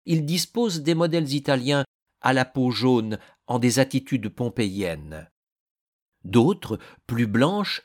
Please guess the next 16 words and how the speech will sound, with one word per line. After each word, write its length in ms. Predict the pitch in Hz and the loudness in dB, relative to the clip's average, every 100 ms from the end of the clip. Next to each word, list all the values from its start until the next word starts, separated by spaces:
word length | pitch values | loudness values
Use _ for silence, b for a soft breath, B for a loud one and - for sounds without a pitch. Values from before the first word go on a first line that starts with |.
| b b | b b
se 220 | - - | -4 0
cambrent 640 | 143 - 208 156 92 87 107 | 0 2 0 0 -2 -2 0
dans 160 | 113 | 0
des 180 | 113 110 | 0 0
encoignures, 640 | 123 - 120 117 110 104 - B B - | -2 0 0 0 -2 -2 -4 B B -8
le 160 | 110 | -8
torse 460 | - - - - - | -4 -4 -4 -6 -4
nu, 440 | 107 107 123 156 B B B - | -2 0 2 2 B B B -6
les 140 | 110 | -2
seins 300 | 107 - 107 | -2 -2 -4
pointants, 760 | 95 - 101 113 - 113 139 156 B B - | -6 -8 -4 -4 -2 -2 -2 -4 B B -8
avec 260 | 110 120 98 | -4 -4 -2
des 140 | 127 | -4
chevelures 480 | - 113 110 110 110 | -2 -4 -4 -4 -6
qui 140 | - | -10
pendent. 680 | - - 87 76 - 67 | -12 -10 -10 -10 -16 -20